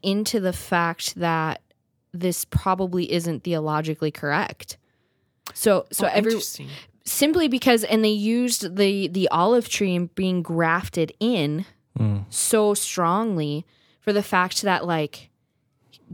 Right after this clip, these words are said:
Speaker 1: God did not cut down the tree. 'Cause if he cut down the tree, then you cannot be grafted into it.
Speaker 3: Yeah.
Speaker 1: Because it's dead, it's gone. You know, and, and they kind of, like, replacement theology really holds to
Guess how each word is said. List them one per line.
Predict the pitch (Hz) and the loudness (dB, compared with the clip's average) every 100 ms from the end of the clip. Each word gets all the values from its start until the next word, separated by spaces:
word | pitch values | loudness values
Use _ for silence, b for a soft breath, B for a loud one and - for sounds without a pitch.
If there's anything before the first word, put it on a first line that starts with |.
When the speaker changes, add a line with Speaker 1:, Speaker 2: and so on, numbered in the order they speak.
| - | -10
Speaker 1:
God | - 180 240 | -4 0 2
did | 277 | 2
not | 233 190 - _ | 2 0 -2 _
cut | - - 190 - | -10 0 0 2
down | 180 180 180 | 2 2 2
the | 151 | 0
tree. | - - 202 131 - _ | -2 0 0 -2 -8 _
'Cause | 208 | 0
if | 202 | 2
he | 214 | 0
cut | 185 - 240 | -4 -2 0
down | - 220 | 2 2
the | 190 | 0
tree, | - 240 | 0 0
then | 208 175 | 2 0
you | 175 202 | -2 -4
cannot | - 214 185 151 160 | -2 -2 0 0 0
be | 190 170 | -2 -2
grafted | 160 160 - 151 - | -2 -2 -4 -8 -4
into | 185 269 - | -2 0 -2
it. | 123 - - - | -6 -8 -14 -10
Speaker 3:
Yeah. | 110 107 - | -4 -2 -2
Speaker 1:
Because | 208 180 | -2 0
it's | 156 156 | -2 -2
dead, | 165 226 143 | 0 0 0
it's | 120 - | -4 -4
gone. | 180 185 95 - _ _ _ _ _ _ _ _ _ | -2 -2 -2 -6 _ _ _ _ _ _ _ _ _
You | 226 196 | -2 0
know, | 170 175 - _ | 0 -2 -6 _
and, | 208 202 190 208 | 2 2 2 2
and | 208 | 2
they | |
kind | 208 - 214 240 | 0 0 2 4
of, | 240 214 | 4 2
like, | 202 185 | 0 -2
replacement | 190 190 214 240 269 254 | -2 -2 0 2 0 2
theology | 220 180 190 185 190 | 2 4 2 0 -2
really | 170 180 196 196 | 0 0 0 -4
holds | - 175 170 165 - - | -4 -2 -2 -4 -8 -8
to | - 180 175 170 | -4 -2 -2 -4